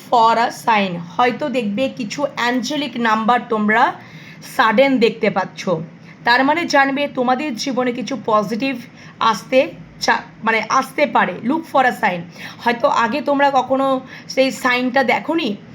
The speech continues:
আশেপাশে হয়তো, আহ, মানে এমন কিছু হয়তো তোমরা সাইন দেখছো, কিছু নাম্বারস দেখছো,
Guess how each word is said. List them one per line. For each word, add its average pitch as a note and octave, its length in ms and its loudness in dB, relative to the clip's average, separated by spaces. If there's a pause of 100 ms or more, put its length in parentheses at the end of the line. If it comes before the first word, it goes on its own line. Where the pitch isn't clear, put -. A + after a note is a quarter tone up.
(200)
আশেপাশে B3+ 720 2
হয়তো, A3+ 360 2 (100)
আহ, G#3 840 4
মানে G#3+ 380 -2
এমন A#3+ 320 0
কিছু C#4 320 -6 (380)
হয়তো A#3 400 0
তোমরা A#3 300 -2
সাইন A3+ 420 -2
দেখছো, G#3+ 460 0
কিছু A3+ 280 -4
নাম্বারস A3+ 640 2
দেখছো, A3 440 0